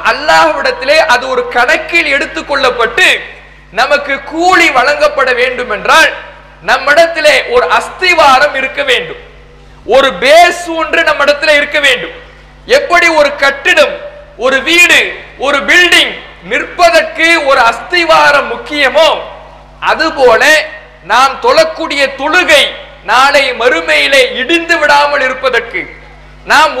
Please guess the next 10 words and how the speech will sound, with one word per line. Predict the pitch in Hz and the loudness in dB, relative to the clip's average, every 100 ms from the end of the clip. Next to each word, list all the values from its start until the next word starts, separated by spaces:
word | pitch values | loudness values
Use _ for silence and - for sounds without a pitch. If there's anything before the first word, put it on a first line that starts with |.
| 302 | 4
ஓதுகின்ற | 349 349 339 320 302 302 | 4 2 -2 2 0 0
குர்ஆன் | 302 339 330 285 240 - - - | 0 4 4 4 2 -6 -12 -2
நாளை | 254 320 320 294 | 2 4 2 2
மறுமையிலே | 269 320 339 320 311 294 277 - 226 | 0 0 2 2 4 4 4 0 -6
எதுவும் | 277 339 349 320 | -6 -4 -4 -4
இல்லாமல் | 302 302 302 302 285 220 | -2 2 2 2 0 0
அழிக்கப்படாமல் | 294 330 320 320 302 294 294 294 | -2 -4 0 0 2 2 2 -2
இருப்பதற்கு, | 277 285 294 262 - 277 - - - - - 233 | -2 0 0 0 -2 -4 -6 -16 -20 -20 -8 0
நாம் | 302 320 - | 2 0 -6
செய்யக்கூடிய | 294 320 339 330 320 | -4 -2 -2 -2 -2